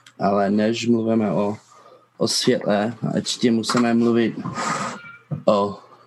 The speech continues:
tmě. Takže, a, teďka můžete pustit mikrofony a já jsem zvědavý, když slyšíte, a, slovo, nebo slova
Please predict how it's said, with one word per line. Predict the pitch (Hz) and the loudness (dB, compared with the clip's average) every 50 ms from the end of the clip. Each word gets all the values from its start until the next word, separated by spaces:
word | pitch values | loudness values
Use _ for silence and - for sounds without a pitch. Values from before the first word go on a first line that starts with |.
| _ - - - - - - | _ -20 -20 -20 -10 0 2
tmě. | 98 90 85 - - _ _ _ _ _ _ _ _ _ _ _ - - - _ _ _ _ _ _ _ _ _ _ | 2 2 2 -2 -8 _ _ _ _ _ _ _ _ _ _ _ -20 -20 -20 _ _ _ _ _ _ _ _ _ _
Takže, | - 104 110 107 117 117 110 104 - | 0 2 2 4 2 2 2 2 2
a, | - 107 107 107 104 92 80 - - - - 539 508 480 440 403 - - - - - - _ _ _ _ _ _ _ _ - _ _ - | 2 2 2 2 0 0 -2 -4 -8 -14 -14 -14 -12 -12 -8 -4 -4 -4 -4 -4 -10 -20 _ _ _ _ _ _ _ _ -20 _ _ 0
teďka | - 127 127 - - - 113 107 107 120 143 147 143 143 147 147 - - - - | 2 2 2 2 0 2 2 2 2 0 0 -2 -2 -2 -4 -4 -6 -10 -6 -4
můžete | - - - - 110 117 117 117 117 113 - 123 110 107 110 117 - - | -4 -2 2 2 4 4 4 2 0 0 2 2 2 2 0 -2 -4 2
pustit | - 127 120 - - 120 117 | 2 2 2 4 2 2 4
mikrofony | 104 120 120 113 - 113 101 - 101 95 90 98 104 - | 4 4 2 2 2 -2 -2 0 0 2 2 2 2 2
a | - 104 107 | 2 2 2
já | 113 117 120 123 | 2 2 0 -2
jsem | - - 135 131 127 | 0 0 0 0 2
zvědavý, | 123 120 113 123 127 123 110 95 92 92 92 95 - _ _ _ - - - - _ _ - - | 0 2 2 2 2 2 2 2 2 0 0 -2 -6 _ _ _ -20 -20 -20 -20 _ _ 0 0
když | 127 120 127 131 135 - | 4 4 4 2 2 -2
slyšíte, | - - 139 135 - - 131 - - 127 | -2 -2 -2 -2 0 -2 -4 -2 0 0
a, | 120 120 127 135 139 - - 78 82 69 65 55 50 50 - - - - - | 0 2 0 -2 -2 -4 -4 -4 -4 -2 -4 -6 -8 -8 -8 -6 -6 -6 -6
slovo, | - - - - - 120 120 123 117 107 104 101 110 123 147 151 151 - - | -6 -6 -6 -2 2 2 4 4 4 2 2 2 2 0 0 -2 -4 -2 -2
nebo | 123 113 110 104 | 0 0 0 0
slova | - - 117 107 107 107 98 107 131 147 | 0 0 0 2 2 2 0 0 -2 -4